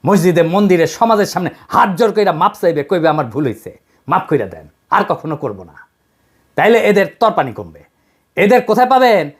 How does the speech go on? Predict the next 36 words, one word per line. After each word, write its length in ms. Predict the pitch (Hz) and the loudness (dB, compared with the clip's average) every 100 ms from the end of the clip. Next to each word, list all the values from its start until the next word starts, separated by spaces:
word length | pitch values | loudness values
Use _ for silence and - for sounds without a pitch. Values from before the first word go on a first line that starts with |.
| _ - | _ -8
আমরা 200 | 160 214 | -2 0
একটা 120 | 226 | 2
ওয়েবসাইটের 460 | 202 208 226 214 214 | 2 2 0 -2 0
কাজ 220 | 220 - | -2 -4
করেছি, 500 | 151 131 - 117 101 | -8 -8 -8 -10 -6
চলিচ্ছে, 460 | 165 156 156 127 | -2 -2 0 -2
ওইটায় 380 | 110 151 226 240 226 - | 0 2 2 0 -2 -14
হাসিনার 380 | - 175 214 220 | -4 -2 2 0
ফ্যাসিবাদের 460 | 214 175 214 220 208 | 0 -2 0 2 0
সকল 340 | - - 180 | 0 0 0
সহযোগীর 540 | 151 190 185 185 180 180 | 0 0 0 0 -2 -2
আমলনামা 400 | 180 165 123 104 | -2 -2 -4 -8
থাকবে। 340 | 104 85 82 - _ _ _ | -14 -20 -20 -20 _ _ _
আওয়ামী 240 | - 233 220 | -2 0 2
লীগ, 200 | 196 - | 0 -2
ছাত্রলীগ, 520 | - 190 240 208 139 | -4 -2 0 0 -2
যুবলীগের 480 | 123 294 269 240 208 | -2 0 2 2 0
সব 180 | 226 | -2
কমিটির 400 | 233 185 185 170 | -2 -4 -4 -6
নাম 200 | 147 139 | -6 -8
থাকবে, 340 | 127 - 98 95 _ _ - | -10 -18 -20 -20 _ _ -4
ছবিসহ, 460 | 220 202 170 - - _ _ - | 0 0 -2 -6 -12 _ _ 0
রেফারেন্স 400 | 196 233 202 - | 2 2 0 -2
সহ, 220 | 107 87 _ _ _ | -12 -14 _ _ _
নাম 320 | 120 175 262 233 | -6 0 2 2
ধরে 180 | 247 | 2
ধরে 160 | 240 240 | 2 0
সার্চ 280 | - 180 - | 0 -4 -4
করা 180 | 139 113 | -8 -10
যাবে, 200 | 95 95 | -14 -8
বাংলা 320 | 139 185 175 | -4 0 0
এবং 180 | 180 180 | 0 -2
ইংরেজিতে, 440 | 156 110 92 - - _ - | -4 -4 -8 -16 -20 _ 0
বিভিন্ন 300 | 202 247 233 | 2 4 2
ক্যাটাগরিতে 440 | 220 180 156 147 | 0 0 0 -2
থাকবে। 340 | 143 104 98 | -4 -8 -8